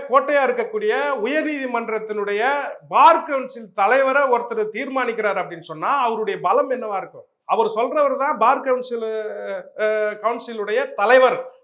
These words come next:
அப்படின்றத வந்து ஊர்ஜிதப்படுத்தி நான் தலைவராயிட்டேன்னு அவங்க பெருமையா போகக்கூடிய சூழ்நிலையை உருவாக்குனவரு எங்க அண்ணன் ஆம்ஸ்ட்ராங்.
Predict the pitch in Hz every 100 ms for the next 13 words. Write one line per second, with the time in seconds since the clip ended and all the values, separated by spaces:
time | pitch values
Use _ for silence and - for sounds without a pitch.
0 | - 208 233 247 233 214 214 214 269 269
1 | 277 269 262 208 220 220 285 277 220 214
2 | 208 262 254 233 233 262 233 220 220 254
3 | 269 262 240 262 247 220 214 - - _
4 | 285 294 277 254 226 302 285 262 233 226
5 | 233 339 339 254 240 262 302 269 277 285
6 | 269 220